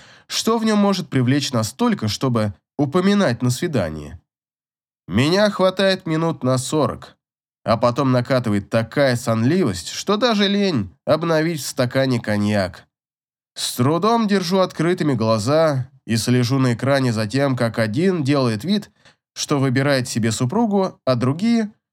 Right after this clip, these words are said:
что они ему верят. Хотя, мне кажется, всем очевидно, что и главному герою, и участницам нужен только пиар. Слушаю чушь, которую несут якобы влюблённые девушки –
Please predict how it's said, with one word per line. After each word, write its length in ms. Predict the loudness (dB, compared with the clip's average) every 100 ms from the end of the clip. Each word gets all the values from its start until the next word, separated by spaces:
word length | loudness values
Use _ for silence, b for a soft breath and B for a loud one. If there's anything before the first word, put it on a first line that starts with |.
| _ _
что 220 | -4 0
они 200 | 2 4
ему 180 | 4 2
верят. 480 | 0 -4 -6 -12 -20 _ _ _ _ _ _ -4
Хотя, 320 | 0 2 2
мне 160 | 2 2
кажется, 720 | 0 0 -2 0 2 2 0
всем 280 | 0 2 2
очевидно, 520 | 0 0 2 2 0
что 240 | 0 0
и 60 | 0
главному 540 | 2 2 2 2 0
герою, 680 | 0 0 2 2 2 0 -4 -6 0
и 80 | 2
участницам 840 | 2 0 0 0 -2 -2 0 0
нужен 380 | 0 0 -4 -2
только 340 | -2 0 -2
пиар. 580 | -2 0 0 -2 -6 -16 _ _ _ _ _ _ _ _ _
Слушаю 600 | -6 0 2 2 2 0
чушь, 380 | 0 0 2 2
которую 440 | 0 0 0 0 0
несут 340 | 0 -2 -2
якобы 500 | 0 0 0 -2 0
влюблённые 600 | 2 2 2 2 2 2
девушки – 760 | 2 2 2 -2 -4 -4 -4